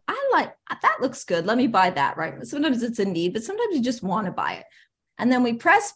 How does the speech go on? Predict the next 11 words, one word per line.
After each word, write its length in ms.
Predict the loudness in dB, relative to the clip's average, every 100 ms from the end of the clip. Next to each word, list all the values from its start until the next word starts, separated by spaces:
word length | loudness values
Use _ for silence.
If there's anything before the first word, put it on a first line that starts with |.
| 2
buy, 600 | 6 8 6 4 -4 -8 _ _ _ 0
and 220 | 4 6
then 360 | 6 6 4 4
we 160 | 0
have 240 | 2 0 2
no 500 | 2 6 6 6 4
issue. 800 | 0 0 -2 -2 0 0 -2 -8 -12 _ _ _ _ _ -2
We, 140 | 0
we 160 | 4 6
don't 200 | 6 6
go 140 | 4